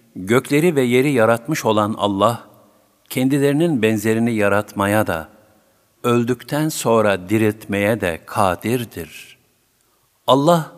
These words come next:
onlar için bir müddet takdir etti. Bunda şüphe yoktur. Ama zalimler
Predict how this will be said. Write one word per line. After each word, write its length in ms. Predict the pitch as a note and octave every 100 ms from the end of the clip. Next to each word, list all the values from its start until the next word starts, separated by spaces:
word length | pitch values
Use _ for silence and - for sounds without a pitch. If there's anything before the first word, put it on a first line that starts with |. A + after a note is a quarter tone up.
| -
onlar 320 | A#2 C3+ F3
için 360 | E3 - B2+
bir 140 | A2+ D3+
müddet 520 | G#2+ G#2+ - C#3+ D3
takdir 380 | F2+ - - E2
etti. 400 | D#2 _ - E2 _ _ _ _ _ _ G#2
Bunda 280 | G2+ G#2
şüphe 320 | G2+ G#2 F#2+ F2+
yoktur. 640 | F#2 - - E2+ - - _ _ _ _ _ _ _ _ -
Ama 200 | B2 B2+
zalimler 720 | A2+ A2+ A2+ A2+ A2+ B2 A2+